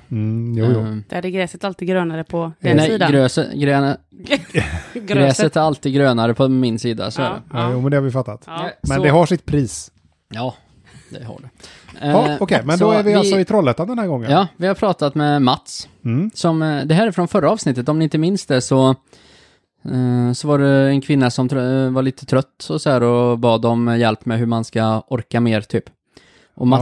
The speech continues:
Speaker 1: Ja.
Speaker 2: sa ju att han hade en egen, eh, en liten nattdrink där och en liten morgonsmoothie för att minska hjärntrötthet och
Speaker 1: Just det.
Speaker 2: allt sånt där.
Speaker 1: Just det.
Speaker 3: Mm, mm.
Speaker 2: Eh, och, eh, ja, den var även föryngrande och lite så, såna här saker och hjälpte lite immunförsvar och så här.
Speaker 1: Ja.
Speaker 2: Och,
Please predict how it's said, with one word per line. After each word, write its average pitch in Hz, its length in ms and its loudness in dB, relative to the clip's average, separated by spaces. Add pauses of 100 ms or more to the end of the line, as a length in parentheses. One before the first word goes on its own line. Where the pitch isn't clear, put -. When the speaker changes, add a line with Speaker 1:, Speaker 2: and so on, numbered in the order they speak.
Speaker 1:
Ja. 180 160 4
Speaker 2:
sa 123 140 4
ju 117 60 4
att 120 120 0
han 123 100 0
hade 123 240 2
en 120 100 2
egen, 110 380 0
eh, 110 60 2 (100)
en 139 80 0
liten 170 220 -2
nattdrink 117 640 -2
där 107 260 0
och 117 60 0
en 120 60 0
liten 127 220 0
morgonsmoothie 113 880 0
för 113 380 0 (520)
att 120 140 -4
minska 131 300 2
hjärntrötthet 113 840 0
och 113 200 4
Speaker 1:
Just 113 180 4
det. 117 140 -4
Speaker 2:
allt 123 160 -2
sånt 107 120 -4
där. - 100 -2 (100)
Speaker 1:
Just 180 200 0
det. - 60 -2
Speaker 3:
Mm, 170 280 -4 (140)
mm. 170 280 -4
Speaker 2:
Eh, 104 300 -2 (760)
och, - 300 -6
eh, 107 440 2 (120)
ja, - 180 -4 (300)
den 131 240 2
var 131 100 6
även 113 180 2
föryngrande 107 640 0
och 123 80 2
lite 120 160 -2
så, 117 100 -6
såna 120 180 -2
här 104 100 0
saker 113 420 0
och 107 260 0
hjälpte 113 260 -2
lite 110 180 -2
immunförsvar 107 640 -2
och 107 80 -10
så 117 60 -8
här. 107 140 -6
Speaker 1:
Ja. 120 260 -2
Speaker 2:
Och, 147 60 -6